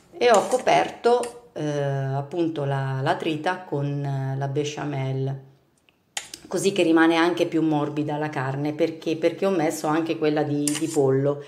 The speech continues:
se no rimarrebbe un po' stoppacciosa. Anche per questo io cerco di mischiare le carni.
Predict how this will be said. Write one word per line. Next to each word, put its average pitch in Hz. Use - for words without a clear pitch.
se -
no 190
rimarrebbe 156
un 175
po' 165
stoppacciosa. 151
Anche 151
per 151
questo 147
io 151
cerco 151
di 147
mischiare 147
le 143
carni. 135